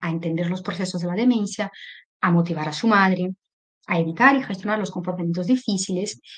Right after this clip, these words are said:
y saber cómo tratarle en cada situación, ¿no? Todo eso lo hacemos en profundidad y paso a paso en el método Serena, ¿no? El programa, eh, donde mi equipo y yo, pues, guiamos a familiares y cuidadores que quieren estar acompañados en esta etapa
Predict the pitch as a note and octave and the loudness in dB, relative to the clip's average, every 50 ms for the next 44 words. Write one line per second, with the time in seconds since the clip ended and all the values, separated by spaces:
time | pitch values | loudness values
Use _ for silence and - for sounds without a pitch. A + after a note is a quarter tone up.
0 | - - _ _ C4 B3+ B3 B3+ B3 B3+ C4 C4 - C4 B3+ C#4+ D4 - A#3+ A3 | -20 -20 _ _ 6 6 8 8 6 6 6 6 8 8 8 8 6 4 -2 -4
1 | - A3 A3 A3+ A3+ A3+ - G#3+ G#3 A3 A3 - - - C4 C4 - - A3+ A3+ | -2 -2 0 0 0 -2 -2 -4 -4 -4 -6 -6 -6 -6 -4 -4 -4 -4 -4 -4
2 | A3 G#3+ A3 - _ _ G3 G#3 G#3+ - A#3 A3+ A#3 A#3+ B3 - C4 A3+ G3+ - | -6 -8 -10 -16 _ _ -6 -6 -2 -2 2 2 4 4 4 2 0 0 0 -2
3 | - - C4 C#4 C#4 C4 - A#3+ A3+ G#3+ A3 - - G3+ F#3 F3+ E3+ G3 A3 B3+ | 2 6 6 6 6 4 0 -2 -2 -2 -4 -4 -2 -2 0 0 2 2 2 2
4 | C4 - - - _ _ - G3+ F#3+ - A3+ A#3 - - A#3 A#3+ A3+ G#3+ A#3 A3+ | 2 0 -6 -16 _ _ -6 -6 -2 0 -2 0 0 0 0 2 2 2 2 0
5 | - - C#4+ D#4 - - G3+ F#3+ G3 F#3+ F#3+ F#3 F#3+ F3+ F3+ F3 - - E3+ E3 | 0 0 0 0 0 -2 -2 0 2 2 2 0 0 -4 -4 -6 -6 -6 -6 -6
6 | D3+ D3+ D#3 - - - _ _ _ _ _ _ _ _ _ _ _ - - G3 | -4 -4 -6 -6 -10 -14 _ _ _ _ _ _ _ _ _ _ _ -6 -2 -2
7 | G3 F#3 F#3+ F3+ F3 E3+ F#3 F#3 G3 G#3+ A#3 B3 B3 - - - - - _ F3+ | 0 0 0 0 0 2 4 4 4 4 4 2 2 -2 -10 -18 -20 -10 _ 0
8 | F3+ E3+ E3 E3+ F3+ F#3 F3+ E3+ E3+ E3+ A#3+ B3 B3+ C4 B3 A#3 A3+ A#3+ B3+ - | 2 2 4 4 4 4 4 2 2 2 2 6 8 8 8 8 6 4 2 0
9 | G3+ - - _ _ _ _ - F3+ F3+ G#3 B3 B3+ A3 F#3 - F#3 - F#3 F#3 | -6 -12 -14 _ _ _ _ -4 2 4 6 6 6 6 2 -2 -6 -4 -4 -2
10 | F#3 F#3 F3+ F3+ - F#3 F#3+ F#3+ F#3 F3+ E3+ G3+ G3+ B3+ B3 - - F3 E3+ - | -2 -2 -4 -4 -6 -6 -4 -2 -2 0 0 2 2 0 0 0 -6 -12 -6 -4
11 | G#3 G#3 A#3+ A#3+ A3+ - - G#3+ A3 A3 - G#3+ G3 F3 F3+ F3+ F3 F3+ F#3+ G3 | -2 0 0 0 0 -2 -2 -2 -2 -2 -2 -4 -4 -4 -2 -2 0 0 0 0
12 | A3 A3+ - G#3 G#3 A3 - - C4+ C4 - G3+ G3+ - A3 G#3+ | -2 -4 -4 -6 -6 -4 -2 -2 0 0 0 -4 -4 -4 -8 -10